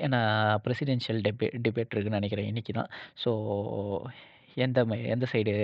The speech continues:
மார்க்கெட் போகும் அப்படின்றதெல்லாம் தெரியல. But நாளைக்கு ட்ரேட் பண்றீங்க அப்படின்னா mostly இனிஷியலா ஒரு ஒன் ஹவர் கிட்ட வெயிட் பண்ணிட்டு ஏதாவது ஸ்பைக் ஆச்சு அப்படின்னா அதை யூட்டிலைஸ் பண்ண ட்ரை பண்ணுங்க. இல்ல மார்க்கெட் அப்படியே டிகே ஆகியே போயிருச்சு அப்படின்னா விட்டுருங்க. எனக்கு தெரிஞ்சு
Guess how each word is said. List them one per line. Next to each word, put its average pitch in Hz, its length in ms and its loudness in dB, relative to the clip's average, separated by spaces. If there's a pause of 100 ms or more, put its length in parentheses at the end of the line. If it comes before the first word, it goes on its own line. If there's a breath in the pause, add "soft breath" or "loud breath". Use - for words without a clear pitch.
(440 loud breath)
மார்க்கெட் 127 400 2
போகும் 113 260 4
அப்படின்றதெல்லாம் 110 640 0
தெரியல. 104 260 2 (140)
But 139 160 2 (360)
நாளைக்கு 113 560 -2 (200)
ட்ரேட் 131 280 0
பண்றீங்க 120 320 -2
அப்படின்னா 117 320 -4 (640 loud breath)
mostly 127 340 0 (360)
இனிஷியலா 120 460 0 (100)
ஒரு 110 160 4 (160)
ஒன் 110 160 0
ஹவர் 110 220 -2
கிட்ட 127 240 0
வெயிட் 113 280 0
பண்ணிட்டு 107 340 0 (220)
ஏதாவது 127 320 2
ஸ்பைக் 120 360 -2
ஆச்சு 113 220 2
அப்படின்னா 113 400 0
அதை 113 220 0
யூட்டிலைஸ் 120 340 -2
பண்ண 107 180 -6 (240)
ட்ரை 120 200 0
பண்ணுங்க. 104 260 -2 (380 loud breath)
இல்ல 143 340 4
மார்க்கெட் 120 460 2
அப்படியே 110 260 2
டிகே 117 260 2
ஆகியே 110 280 6
போயிருச்சு 104 420 -2
அப்படின்னா 104 320 0 (100)
விட்டுருங்க. 110 380 -4
எனக்கு 104 200 -6
தெரிஞ்சு 117 320 -2